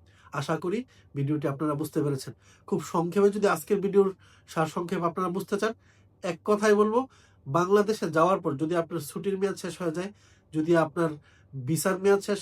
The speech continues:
হয়ে যায়, যদি আকামার মেয়াদ শেষ হয়ে যায়, আপনি চাইলে নতুন ভিসায় আসতে পারবেন দুই মাস পর। কোনোভাবে যদি দুই মাস অতিবাহিত না হয়, নতুন ভিসায় আপনি আসতে পারবেন না।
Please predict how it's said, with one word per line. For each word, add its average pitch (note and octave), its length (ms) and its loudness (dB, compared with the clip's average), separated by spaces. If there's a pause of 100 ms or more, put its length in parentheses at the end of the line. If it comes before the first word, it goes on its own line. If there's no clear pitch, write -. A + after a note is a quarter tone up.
হয়ে G3+ 180 2
যায়, G#3 140 0 (280)
যদি D#3 120 -2 (100)
আকামার G3 400 0
মেয়াদ G#3 260 2
শেষ G3 200 -4
হয়ে G3+ 180 2
যায়, A3+ 140 0 (340)
আপনি C#3 220 -8
চাইলে F#3+ 180 -4 (100)
নতুন D#3+ 240 -2
ভিসায় F#3 240 -4
আসতে F3 220 -10
পারবেন F#3+ 240 -6 (380)
দুই D#3 260 2
মাস D3 120 0 (100)
পর। B2+ 100 -6 (340)
কোনোভাবে F#3+ 460 2
যদি F#3 140 -2 (100)
দুই E3 140 4
মাস F3+ 120 -2 (100)
অতিবাহিত F#3+ 340 -4 (140)
না F3+ 120 -2
হয়, G3+ 120 -2 (120)
নতুন D#3 180 -4 (100)
ভিসায় D3 240 -4
আপনি D3+ 140 -10 (100)
আসতে D3+ 220 -8
পারবেন A#2+ 320 -6
না। A2 60 -16